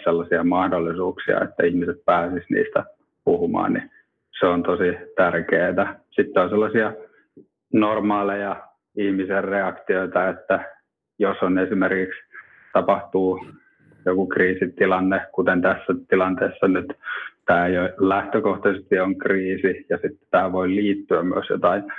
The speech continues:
elämänkriisejä, sitten äkillisiä tapahtumia nyt, niin ihan itkeminen on yksi esimerkki siitä, että jos, jos itkettää, niin silloin yleensä kannattaa, kannattaa olla semmoinen mahdollisuus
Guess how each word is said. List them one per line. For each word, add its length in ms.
elämänkriisejä, 960
sitten 440
äkillisiä 520
tapahtumia 800
nyt, 180
niin 300
ihan 300
itkeminen 800
on 160
yksi 240
esimerkki 580
siitä, 460
että 220
jos, 220
jos 220
itkettää, 680
niin 220
silloin 300
yleensä 380
kannattaa, 540
kannattaa 560
olla 220
semmoinen 260
mahdollisuus 800